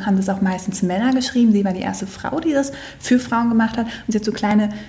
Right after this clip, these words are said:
so eine kleine Gruppe von Followerinnen eigentlich gehabt, die dann so ihre, nur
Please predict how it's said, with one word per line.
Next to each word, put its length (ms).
so 100
eine 100
kleine 300
Gruppe 400
von 240
Followerinnen 920
eigentlich 320
gehabt, 340
die 60
dann 180
so 80
ihre, 320
nur 280